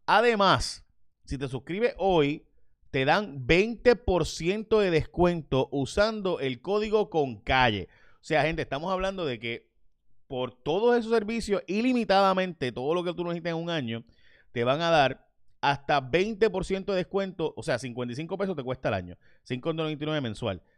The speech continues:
te dan veinte por ciento de descuento de eso. <laughs> Ya, o sea, parece que es un negociazo. Siete ocho siete, doscientos treinta y uno ochenta y seis, siete ocho siete,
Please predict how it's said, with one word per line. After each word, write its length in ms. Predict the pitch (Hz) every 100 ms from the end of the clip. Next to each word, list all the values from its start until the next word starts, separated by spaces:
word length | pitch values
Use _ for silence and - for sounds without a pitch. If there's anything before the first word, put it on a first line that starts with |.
| - _ _
te 80 | 123
dan 140 | 156
veinte 220 | 156 143
por 100 | 156
ciento 140 | 147 151
de 80 |
descuento 360 | 143 135 135 127
de 80 | 95
eso. 160 | 95 -
<laughs> 60 | _ _ 113
Ya, 380 | - 190 135 - - -
o 20 |
sea, 300 | 156 117 -
parece 260 | 113 120
que 60 | 156
es 60 | 156
un 100 | 143
negociazo. 560 | 120 101 127 123 98
Siete 240 | - 147 185
ocho 180 | 208
siete, 440 | 196 156 147 151 151 _ _
doscientos 760 | 113 147 135 180 208 208 185 165
treinta 300 | 139 120 113
y 60 | 120
uno 100 | 135
ochenta 320 | 151 147 165
y 60 |
seis, 260 | 160 147 143
siete 160 | 127 131
ocho 180 | 139
siete, 420 | 127 120 117 120